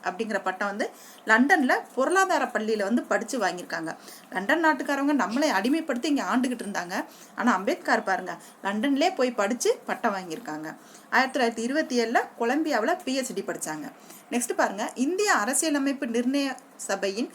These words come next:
வரைவு குழுவின் தலைவர் அப்படின்னு சொல்லி அம்பேத்கரை தான் சொல்லுவாங்க. இந்திய அரசியலமைப்பின் தந்தை அப்படின்னு சொல்லுவாங்க. நம்ம சுதந்திர இந்தியாவோட முதல் சட்ட அமைச்சர் யாருன்னா அம்பேத்கர் அவர்கள் தான். சுதந்திர இந்தியாவின் கேட்டாங்கன்னா தான்ப்பா சட்ட அமைச்சர் அம்பேத்கர் வருவாங்க.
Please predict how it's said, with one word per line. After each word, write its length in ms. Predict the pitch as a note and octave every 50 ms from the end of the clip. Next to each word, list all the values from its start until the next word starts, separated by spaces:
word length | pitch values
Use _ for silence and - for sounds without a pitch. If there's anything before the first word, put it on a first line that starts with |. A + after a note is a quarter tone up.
| - - - - - -
வரைவு 320 | F#3+ G#3+ C4+ E4+ G4 A4 G#4+
குழுவின் 420 | - - D#4+ D4 C4+ D4+ D4 C#4
தலைவர் 400 | - A3 G#3 A3 A3+ B3 A3 -
அப்படின்னு 300 | - G3+ G3 F#3 A3 G3+
சொல்லி 300 | G3+ - G3 G3 A3 E4+ A#4 - - - - -
அம்பேத்கரை 520 | - G#3+ A#3 B3+ C#4+ C#4+ - B3 G3 F#3 G3+
தான் 160 | - C#4+ E4
சொல்லுவாங்க. 480 | - G#3 F#3+ F#3+ F#3 F3+ F3+ E3+ F#3 A3 D#4+ - - - - - - -
இந்திய 280 | B3 C4 E4 G4 G#4 G4
அரசியலமைப்பின் 680 | D4 B3+ B3+ - C#4 B3+ B3 B3 C4 B3 D4+ C#4+ C4 B3
தந்தை 440 | - G#3+ G3+ A#3 B3 D#4 D4+ B3 -
அப்படின்னு 360 | F#3+ G3 F#3 G3+ G3 G#3 G#3+
சொல்லுவாங்க. 440 | G#3+ G#3 F#3 F3 F3 E3+ E3+ F3 G3 D#4+ F4 - - - - - -
நம்ம 340 | G#3+ C4 C#4 D#4+ C#4+ D#4+ E4
சுதந்திர 460 | - - C#4+ E4 G#4+ A4+ A4 A#4 G#4+
இந்தியாவோட 680 | F4+ D4+ C4 B3 A#3 B3 A#3+ A3 G#3 G3+ G3+ G3+ G3+ -
முதல் 380 | G#3 A3 A#3 C#4 F#4 G4 G#4
சட்ட 360 | F#4+ - E4+ D#4 D#4+ - D#4
அமைச்சர் 340 | D4+ C#4+ B3+ A#3+ A#3 - F#3
யாருன்னா 380 | F#3+ F#3+ F#3 F#3 G#3 A3 C#4+ -
அம்பேத்கர் 500 | - F#3 G3+ G#3+ G#3+ G#3+ - G3 G3 E3+
அவர்கள் 300 | E3 E3 E3 E3 E3 D#3+
தான். 160 | E3 D3+ - - - - - - -
சுதந்திர 460 | - - A#3+ D#4 F4+ F#4+ F#4 G4 F#4+
இந்தியாவின் 640 | F4 D4 C4 C4 B3+ D4 D4+ C#4+ C#4+ B3+ D#4+ E4+ D#4
கேட்டாங்கன்னா 560 | - B3 A#3+ A#3+ C4+ C4 B3+ B3+ B3+ A#3+ A#3+ A3+
தான்ப்பா 260 | - B3+ C4 C4+ D#4+ D4+
சட்ட 300 | - - G#3+ - - B3+
அமைச்சர் 320 | B3+ A#3+ G#3+ - A#3+ G3+
அம்பேத்கர் 440 | F3+ G3 G#3+ A#3 A#3 A#3 - A3 G3+
வருவாங்க. 380 | G3 G3 G#3 G3 F3+ F3+ G3+